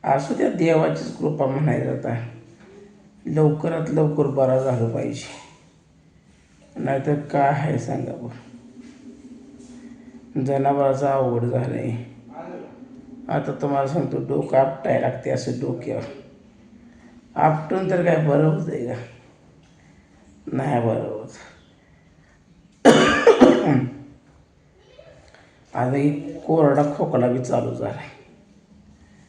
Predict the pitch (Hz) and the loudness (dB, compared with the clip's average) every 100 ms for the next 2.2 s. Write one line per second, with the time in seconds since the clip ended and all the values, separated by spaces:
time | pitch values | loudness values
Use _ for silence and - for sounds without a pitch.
0 | - - - - - 120 135 208 202 - | -20 -14 -12 -8 -6 -4 -2 -4 -6 2
1 | 135 147 - 170 - 131 131 131 127 127 | 6 6 4 -2 2 2 4 4 4 -2
2 | - - | -4 -6